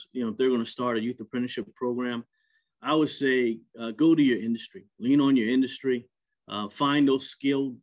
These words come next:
skills gaps that are there, um, tailor it around your industry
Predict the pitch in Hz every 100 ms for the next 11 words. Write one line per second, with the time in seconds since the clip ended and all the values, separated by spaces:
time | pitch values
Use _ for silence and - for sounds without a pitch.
0 | _ - - 151 135 117 135 135 139 -
1 | 123 120 113 123 135 135 135 _ _ _
2 | _ 113 113 110 107 - - - _ _
3 | _ _ - 156 156 160 143 131 135 139
4 | 123 104 139 139 - 131 123